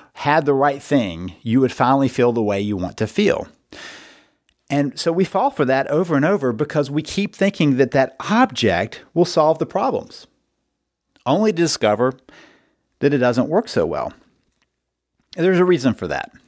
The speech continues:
People constantly mistake how much they will like something in the future.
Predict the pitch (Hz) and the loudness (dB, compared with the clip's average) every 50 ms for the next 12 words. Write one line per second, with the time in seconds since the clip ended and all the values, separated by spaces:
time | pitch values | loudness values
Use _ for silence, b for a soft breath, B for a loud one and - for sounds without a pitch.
0 | _ _ _ _ _ B B B B B B B B B B B - 233 240 - | _ _ _ _ _ B B B B B B B B B B B -2 -2 0 2
1 | 226 196 185 165 - _ _ _ _ - - - 170 180 190 - - - - - | 2 2 2 0 -4 _ _ _ _ -10 -4 0 2 2 2 0 -2 -4 -2 0
2 | - 135 127 127 120 120 113 - - - - 147 135 127 120 113 - - - - | 2 2 2 4 4 2 2 0 -2 -2 0 2 2 4 2 0 -2 -6 -10 -4
3 | - 147 151 175 175 160 151 143 139 127 - - 120 110 117 120 123 123 120 117 | -2 0 0 2 2 2 2 2 2 0 -4 -6 -4 0 2 2 2 4 4 2
4 | 113 107 104 101 101 117 147 147 143 - - - 107 107 - - 117 113 113 107 | 2 2 2 0 2 2 2 2 0 -2 -2 0 0 0 -2 -2 -2 -2 -2 -2
5 | - 123 120 123 120 110 - - - 135 135 - - - 62 64 - | -2 -2 0 0 0 0 -2 -2 -4 -4 -4 -6 -8 -14 -14 -16 -18